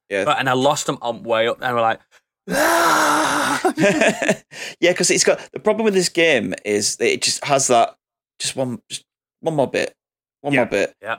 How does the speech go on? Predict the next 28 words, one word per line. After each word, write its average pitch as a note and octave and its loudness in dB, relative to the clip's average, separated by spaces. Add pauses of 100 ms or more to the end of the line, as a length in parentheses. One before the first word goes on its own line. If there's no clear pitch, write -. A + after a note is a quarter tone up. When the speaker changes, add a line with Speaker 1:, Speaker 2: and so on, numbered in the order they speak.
(120)
Speaker 1:
So - 0
you B2+ 4
do E3 4
this E3 2
section, B2 2
and G#2+ 0
you A2 4
just - 0
go, G#2+ 4 (160)
"Ooh, F3+ 2
I'm A2 0
just - -2
gonna G3 2
pop F#3+ -4
into E3+ -2
there." C#3 6
It's B2 -2
like, G#2 2
and B2 4
you C3 4
think, C3 0 (320)
"I A#2+ -6
must C3+ 0
go F3+ 2
back E3 2
and C3+ 0
save C3+ 4
this." - -2